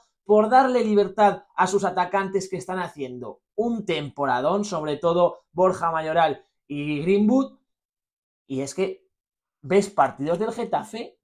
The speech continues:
que acaban con goleadas de uno y otro equipo. O sea, es que no son partidos cerrados en absoluto. Yo estoy gratamente sorprendido con lo que he visto esta temporada del Getafe y de Bordalás.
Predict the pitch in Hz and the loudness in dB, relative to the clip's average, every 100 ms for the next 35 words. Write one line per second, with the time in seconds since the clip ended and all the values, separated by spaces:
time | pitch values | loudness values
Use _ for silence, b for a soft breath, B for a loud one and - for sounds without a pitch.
0 | _ 170 139 - 170 208 262 - _ _ | _ -2 0 4 6 6 0 -4 _ _
1 | 202 185 185 _ _ 175 185 170 175 220 | 4 4 -2 _ _ 2 4 6 4 4
2 | 285 202 233 302 311 208 190 190 269 185 | 4 2 0 0 0 0 0 0 -4 -2
3 | 165 170 160 - 285 254 262 - 311 311 | -2 -4 -6 -6 -2 0 0 0 -2 0
4 | 208 - 262 285 - 214 240 269 240 202 | -4 -2 -2 -2 0 2 4 2 0 -4
5 | 160 180 196 285 - - _ _ _ _ | -4 0 0 0 -4 -6 _ _ _ _
6 | _ _ 151 160 254 302 - _ _ _ | _ _ -4 4 6 4 0 _ _ _
7 | _ _ _ _ _ - 165 - 262 240 | _ _ _ _ _ -6 -4 0 0 2
8 | 240 254 226 233 247 226 214 196 190 190 | 0 0 0 -2 -2 0 0 0 0 -2
9 | 240 254 214 185 185 214 202 190 - 185 | 0 2 4 4 2 0 -4 -4 -6 -4
10 | 214 208 190 196 170 151 147 139 139 135 | 0 0 0 0 0 0 -2 -8 -12 -2
11 | 196 208 277 - 180 170 160 147 170 214 | -2 -2 -8 -4 -2 -2 -2 -2 2 0
12 | - _ | 0 _